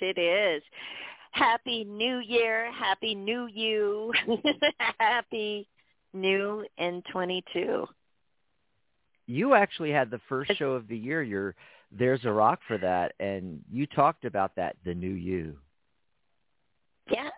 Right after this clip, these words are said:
Speaker 1: Yeah, that was fun to actually do a show on, on New Year's Day. That was pretty cool.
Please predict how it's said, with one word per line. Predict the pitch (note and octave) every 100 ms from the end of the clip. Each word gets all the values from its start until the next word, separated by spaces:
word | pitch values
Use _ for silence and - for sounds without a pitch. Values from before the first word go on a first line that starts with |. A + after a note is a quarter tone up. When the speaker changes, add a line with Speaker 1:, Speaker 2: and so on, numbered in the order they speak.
| E3 G2 - - _ _ _
Speaker 1:
Yeah, | D3 E3+ F#3+ E3+ C#3 D3 -
that | A#3+ B3+
was | C#4 - -
fun | B3 B3+ A#3+
to | A3+
actually | D#3 F3 - G3 F#3+ F3+
do | F3+
a | F#3 -
show | F3 E3+ E3 -
on, | D#3 D#3+ D#3+ E3 F3+ _ - _ _ _ _
on | C#3 D3+ E3 F3+ F3+
New | F3 F3+
Year's | E3+ F3 F3+ - -
Day. | D3 E3 D3 F2+ - _ _ _ _ _ _ _ -
That | G3
was | G3+ - _ _
pretty | - F#3 -
cool. | E3+ D#3 F3